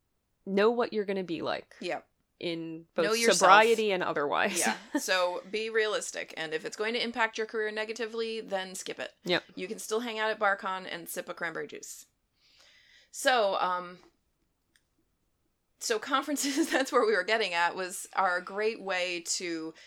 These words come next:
Speaker 2: um,
Speaker 1: hone this skill
Speaker 2: hone your
Speaker 1: and
Speaker 2: skills,
Speaker 1: craft.
Speaker 2: but also build your community of support. So now your book is here, your blog posts are out. They give you, like, when those blog posts get launched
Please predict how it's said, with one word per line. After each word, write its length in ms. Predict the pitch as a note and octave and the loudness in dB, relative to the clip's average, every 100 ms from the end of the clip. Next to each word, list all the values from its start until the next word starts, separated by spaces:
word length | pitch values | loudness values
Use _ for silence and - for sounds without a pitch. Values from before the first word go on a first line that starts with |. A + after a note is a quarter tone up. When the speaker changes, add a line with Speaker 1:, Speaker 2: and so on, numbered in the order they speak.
| - _ | -20 _
Speaker 2:
um, 420 | F3+ E3+ E3 E3 - _ _ E3 F#3+ _ _ _ - | -2 -2 -2 -8 -18 _ _ -20 -20 _ _ _ -10
Speaker 1:
hone 360 | C4 G#3+ G3 | -4 -2 -2
this 180 | F3 F3 | -6 -4
skill 340 | - - C#4+ D#4+ | -4 -2 2 2
Speaker 2:
hone 80 | D#4+ | 2
your 80 | E3 | 0
Speaker 1:
and 80 | |
Speaker 2:
skills, 480 | E3+ - C#4+ D4 D4+ | 0 4 6 6 4
Speaker 1:
craft. 40 | B3+ | 0
Speaker 2:
but 100 | B3 | 2
also 300 | A#3+ B3 A#3+ | 2 0 -2
build 240 | A3+ A3 | 0 0
your 100 | A3 | -2
community 540 | - G#3 G3 G3 F#3 - | -6 -10 -8 -6 -4 -4
of 120 | F3+ | -6
support. 540 | - - F3 D3 - | -10 -6 -4 -4 -4
So 300 | - F#3+ F3+ - - - - | -4 -2 -2 -6 -20 -20 -6
now 580 | A3 B3+ C#4+ D4+ D4+ D4+ _ _ _ _ - | 0 2 4 2 0 -6 _ _ _ _ -6
your 240 | G3 G#3 | -2 0
book 400 | G#3 A#3 A#3 - _ G3+ | 2 -2 -2 -20 _ -8
is 300 | F#3 F3+ - | -6 -6 -8
here, 540 | - C4+ C4 B3+ B3 A3+ | -6 -2 0 0 -4 -8
your 240 | G3 G3 - _ _ - | -10 -10 -12 _ _ -8
blog 520 | G3+ A3 A#3+ A#3 A#3+ | 2 4 4 0 -10
posts 380 | B3+ A#3 - G#3 | -2 0 0 -4
are 120 | - | -2
out. 360 | G#3 G3+ G3+ F#3+ - | 4 4 4 -2 -12
They 260 | G3 F#3 F#3 | -6 -6 -2
give 260 | G3+ G3 | -4 -4
you, 400 | G3 F#3+ F3 E3+ - | -10 -10 -10 -8 -2
like, 180 | F3+ F3+ | -2 -2
when 120 | F3+ | -4
those 180 | F3+ F#3+ | -4 0
blog 420 | G#3 A3 G#3+ - - | 2 2 2 -14 -12
posts 340 | - G3+ G3 - | -2 0 0 -2
get 180 | F#3+ - | -2 -2
launched 560 | A3 B3+ B3 - - | 0 0 0 -4 -8